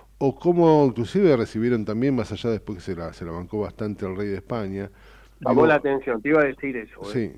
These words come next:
Speaker 1: sí,
Speaker 2: Me
Speaker 1: sí, sí.
Speaker 2: impresionó, me impresionó.
Speaker 1: Sí, sí, sí, sí, sí, sí, tal cual. Digo, también hay una cuestión global ahí, ¿no? En que la gente, eh, de-,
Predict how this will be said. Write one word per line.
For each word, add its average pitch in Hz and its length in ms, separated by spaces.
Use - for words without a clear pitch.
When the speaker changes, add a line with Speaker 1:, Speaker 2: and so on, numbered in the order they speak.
Speaker 1:
sí, - 160
Speaker 2:
Me - 60
Speaker 1:
sí, 127 60
sí. - 60
Speaker 2:
impresionó, 135 680
me 156 140
impresionó. 143 560
Speaker 1:
Sí, 101 260
sí, 104 200
sí, 95 180
sí, 92 180
sí, 87 160
sí, - 120
tal 98 180
cual. 80 220
Digo, 139 280
también 196 360
hay 170 80
una 139 180
cuestión 143 460
global 123 360
ahí, 107 280
¿no? 117 200
En 123 120
que 113 160
la 104 120
gente, 147 720
eh, 104 580
de-, 92 640